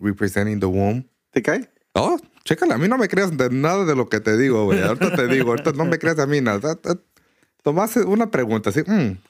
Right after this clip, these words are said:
Speaker 1: este güey está de-, está diciendo la verdad, este hijo de la
Speaker 2: <laughs>
Speaker 1: ¿Qué
Speaker 2: Mira,
Speaker 1: chingados
Speaker 2: yo me lo
Speaker 1: está diciendo?
Speaker 2: imaginaba, güey. Yo me lo imaginaba, pero la, la neta sí la regaron, güey. Bueno, se le llama, porque es el Washington Monument.
Speaker 1: There you go.
Speaker 2: Right?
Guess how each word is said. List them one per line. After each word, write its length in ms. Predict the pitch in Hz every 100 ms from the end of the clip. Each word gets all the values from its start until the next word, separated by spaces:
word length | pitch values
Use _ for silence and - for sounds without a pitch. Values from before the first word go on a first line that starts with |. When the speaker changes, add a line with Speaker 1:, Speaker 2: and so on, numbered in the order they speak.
| -
Speaker 1:
este 260 | - -
güey 180 | 196 196
está 200 | 170 196
de-, 100 | 196
está 260 | 160 143 311
diciendo 320 | 233 - 220
la 120 | 220 165
verdad, 100 | 180
este 160 | -
hijo 140 | - 220
de 100 | 190
la 100 | 160
Speaker 2:
<laughs> 20 |
Speaker 1:
¿Qué 280 | - - 196 - 320 - 294 - - 202
Speaker 2:
Mira, 200 | 214 220
Speaker 1:
chingados 40 | 254
Speaker 2:
yo 0 |
me 20 |
lo 0 |
Speaker 1:
está 240 | 277 330
diciendo? 100 | 294
Speaker 2:
imaginaba, 720 | 226 - - 170 151 160 151 131
güey. 140 | 123
Yo 80 | 165
me 80 | 214
lo 60 |
imaginaba, 560 | 190 139 - 120 120 117
pero 220 | - 120
la, 200 | 131 143
la 240 | 131 143 147
neta 240 | 160 180
sí 160 | - 147
la 100 | 156
regaron, 360 | 135 123 127 123
güey. 140 | 120
Bueno, 160 | 120 127 123 -
se 120 | 131
le 120 | 135
llama, 200 | 151 131 -
porque 220 | 151 190
es 100 | 196
el 60 | 208
Washington 460 | 151 139 156 139
Monument. 420 | 139 175 123 90 - _ _ _ _ _ _
Speaker 1:
There 140 | 95 104
you 60 |
go. 160 | 143 131 _ _
Speaker 2:
Right? 260 | 120 175